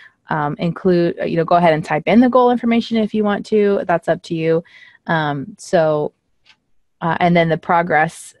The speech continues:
should be locked, current progress. Anytime we lock an annual I E P, that should get locked along with it. Um, if you do have a couple packets open there, let us know, and we'll try to,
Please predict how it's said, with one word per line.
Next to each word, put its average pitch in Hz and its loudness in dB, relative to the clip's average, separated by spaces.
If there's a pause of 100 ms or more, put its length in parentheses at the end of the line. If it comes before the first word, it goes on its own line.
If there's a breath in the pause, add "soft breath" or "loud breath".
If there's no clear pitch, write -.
(300)
should 240 0
be 202 2
locked, 170 -2
current - -2
progress. 170 0
Anytime 185 0
we 175 -2
lock 170 0
an - -6
annual 165 -4
I 156 -2
E 156 -6
P, 156 -8 (420 loud breath)
that 160 -2
should 175 -4
get 175 0
locked 165 0
along 151 -4
with 151 -2
it. 147 0 (320 soft breath)
Um, 151 -2
if - -6
you 175 -2
do 165 -2
have 170 -2
a 160 -6
couple 170 -2
packets 160 -4
open 160 -4
there, 156 -2
let 151 0
us 151 -4
know, 147 -2
and 147 -6
we'll 143 -8
try 151 -6
to, 80 -4